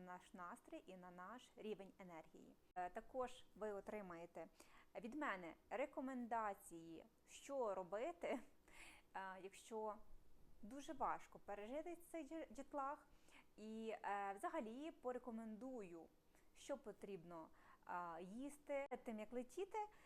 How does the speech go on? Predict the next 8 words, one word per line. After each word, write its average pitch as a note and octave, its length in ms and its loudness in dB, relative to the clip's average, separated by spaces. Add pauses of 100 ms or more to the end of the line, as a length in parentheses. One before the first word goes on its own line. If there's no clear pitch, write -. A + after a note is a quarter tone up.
(240)
е, F#3+ 280 4
чи A#3 220 -6
навіть G#3+ 460 0 (520)
після A3+ 380 0
того, A#3 360 2
як F3 220 -4
ви G#3+ 100 6
вже G3+ 440 4